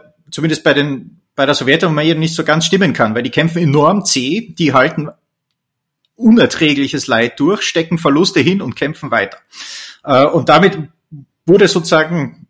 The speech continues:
der Russe, äh, das war ja der, der Sowjetsoldat war der Russe, satis-,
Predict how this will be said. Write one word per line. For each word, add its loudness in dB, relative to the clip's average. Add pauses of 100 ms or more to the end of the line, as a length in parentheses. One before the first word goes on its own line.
(140)
der 4
Russe, 0
äh, -4
das -10
war 0
ja -2
der, -8
der -14
Sowjetsoldat -2
war 0
der -4
Russe, -6 (960)
satis-, 0